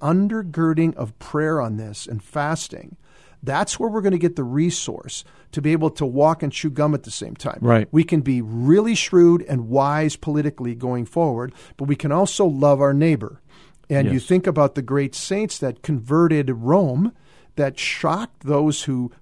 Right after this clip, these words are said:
Speaker 1: put them, threatened them by death. "You do what we say, or this great power of death is gonna come over you." They said, "We're not afraid. We know who the Lord is. It's
Speaker 2: Right.
Speaker 1: not Caesar, and I'm not afraid to
Speaker 2: Yeah.
Speaker 1: die."
Speaker 2: Yeah.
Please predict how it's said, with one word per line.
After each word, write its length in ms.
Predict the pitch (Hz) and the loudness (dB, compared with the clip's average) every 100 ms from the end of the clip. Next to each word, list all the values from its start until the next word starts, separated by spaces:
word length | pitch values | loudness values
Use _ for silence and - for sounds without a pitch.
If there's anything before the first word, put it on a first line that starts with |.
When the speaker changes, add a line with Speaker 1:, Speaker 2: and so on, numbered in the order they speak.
| _ | _
Speaker 1:
put 220 | - 196 | 0 2
them, 180 | 196 165 - | 2 0 -4
threatened 560 | - - 160 170 190 165 | -18 -6 -6 -2 0 2
them 160 | 156 | 0
by 140 | 139 131 | -2 0
death. 280 | 180 165 127 | 0 0 -2
"You 140 | 123 | -4
do 160 | 117 139 | 0 0
what 140 | 151 | 0
we 120 | 160 | 0
say, 340 | 147 - 208 170 | -2 -2 -2 0
or 100 | 131 | -2
this 180 | 131 - | -4 -6
great 260 | 139 139 | -6 -6
power 240 | - 143 131 | -4 -2 0
of 60 | |
death 240 | 120 170 180 | -2 -4 -4
is 100 | 156 | -4
gonna 200 | 143 127 | -6 -6
come 180 | - 135 | -6 -6
over 160 | 127 | -6
you." 160 | 131 131 - - | -6 -6 -10 -14
They 80 | - | -10
said, 200 | 131 143 135 | -8 -4 -2
"We're 60 | |
not 160 | 139 135 | -2 -2
afraid. 420 | - - 147 113 | -4 -4 -2 -2
We 80 | 120 | -6
know 180 | 117 127 | -4 -2
who 120 | 180 | 0
the 100 | 180 | 0
Lord 280 | 170 143 147 | 2 2 0
is. 140 | 135 | -2
It's 120 | 135 | -6
Speaker 2:
Right. 80 | 107 | -6
Speaker 1:
not 200 | 127 170 | -6 -6
Caesar, 460 | - 165 151 147 165 | -4 -4 -2 0 0
and 120 | 143 | -2
I'm 100 | 123 | -2
not 220 | 123 120 | -4 -4
afraid 380 | 151 - 135 131 | -8 -6 -6 -6
to 100 | 175 | -2
Speaker 2:
Yeah. 60 | 135 | 0
Speaker 1:
die." 360 | 127 110 101 - | 0 0 -10 -10
Speaker 2:
Yeah. 180 | 98 | -8